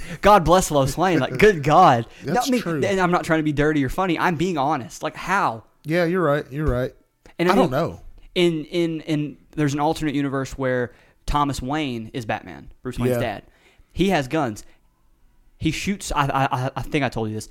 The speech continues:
Speaker 2: how he shoots Zoom, who's, like, the Reverse Flash, I don't know. But he shoots Zoom in the back of the head. Zoom is able to speed up his cells, and he just has a massive hole in his head.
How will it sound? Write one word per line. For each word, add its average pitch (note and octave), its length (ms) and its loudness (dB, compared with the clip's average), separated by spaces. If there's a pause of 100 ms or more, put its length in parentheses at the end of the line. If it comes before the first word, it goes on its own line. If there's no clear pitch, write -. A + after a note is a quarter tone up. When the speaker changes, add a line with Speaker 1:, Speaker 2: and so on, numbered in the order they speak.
Speaker 2:
how D3+ 200 0
he E3 140 0
shoots D#3+ 340 -4
Zoom, D#3 460 0 (360)
who's, B2 180 -2
like, B2 160 0
the B2+ 100 -6
Reverse B2+ 260 -4
Flash, D#3+ 300 -4
I B2 120 0
don't G#2+ 200 -4
know. G#2+ 340 -4 (300)
But D3 80 4
he C#3+ 60 6
shoots F3 320 -6
Zoom D3 260 -2
in C3+ 40 -2
the B2+ 60 -4
back A#2+ 200 -2
of B2 40 -10
the A2 60 -8
head. A#2 280 -6 (380)
Zoom D#3+ 300 -2
is F#3+ 80 -4
able F3 220 -2
to D3 120 -4
speed D3+ 580 -6
up B2+ 360 -4 (240)
his C#3+ 180 -2
cells, C3+ 600 -4 (340)
and B2+ 100 -6
he C#3+ 80 0
just C#3+ 140 -4
has D3 160 0
a C3 60 -2
massive C3 380 -2
hole B2 220 -4
in C3+ 60 -4
his C#3 140 -6
head. D#3 260 -4